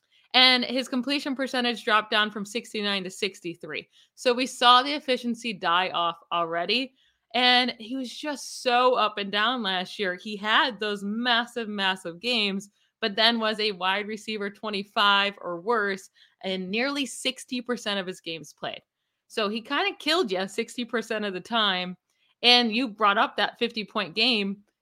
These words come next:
That made up twenty percent of his total fantasy points last year. Now, I expect him to be more consistent, but, and I expect the Bengals to pass more. So I have him, I have him at wide receiver six. I just can't get him ahead of the other guys.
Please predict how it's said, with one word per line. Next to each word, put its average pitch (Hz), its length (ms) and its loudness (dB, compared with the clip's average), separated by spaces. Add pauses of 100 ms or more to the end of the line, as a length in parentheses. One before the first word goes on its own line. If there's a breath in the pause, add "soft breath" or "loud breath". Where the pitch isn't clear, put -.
(120)
That 294 180 -6
made 381 120 2
up 440 100 2 (100)
twenty 247 440 0
percent 240 640 -2
of 214 120 -6
his 220 260 -6
total 233 440 0
fantasy 190 500 -4
points 165 380 -14
last 175 300 -8
year. - 200 -8 (380)
Now, 220 260 4
I 220 160 6
expect 226 400 0
him 262 120 -4
to 247 60 -4
be 254 120 -4
more 233 200 0
consistent, 233 640 -6 (500)
but, 214 360 4 (440)
and 196 420 -2
I 190 60 0
expect 220 400 -2
the 233 80 -6
Bengals 208 300 -2
to 196 80 -8
pass 196 360 0
more. 185 540 -4 (160)
So 196 320 -2
I 185 200 2
have 185 300 4
him, 220 340 -4 (640)
I 202 140 4
have 220 180 2
him 214 80 -4
at 190 100 -4
wide 202 160 2
receiver 196 300 -6
six. 202 260 -8
I 190 80 -4
just 196 180 -10
can't 202 220 -8
get 185 100 -6
him 180 120 -8
ahead 175 160 -8
of 156 100 -10
the 139 80 -10
other 135 180 -10
guys. - 280 -10